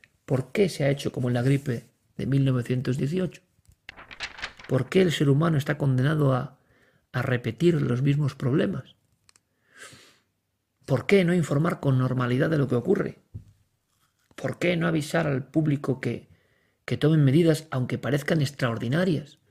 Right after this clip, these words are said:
Claro, alguien se ponía máscara y, y gafas y a ver quién lo hacía. Si los que manejan la información, los popes,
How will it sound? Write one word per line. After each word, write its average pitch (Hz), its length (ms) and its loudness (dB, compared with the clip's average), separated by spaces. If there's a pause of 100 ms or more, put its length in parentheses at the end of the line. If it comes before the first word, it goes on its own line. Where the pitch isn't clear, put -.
(480)
Claro, 175 180 0
alguien 147 180 0
se 160 100 -2
ponía 160 260 0
máscara 156 520 -2
y, 90 420 -6
y 120 40 -4
gafas 151 360 0
y 147 40 -2
a 131 40 0
ver 151 120 0
quién 196 160 2
lo 135 60 2
hacía. 214 400 -2 (300)
Si - 160 -6
los 131 160 0
que 139 120 -2
manejan 147 340 0
la 143 80 2
información, 131 720 0
los 127 140 0
popes, 143 420 -2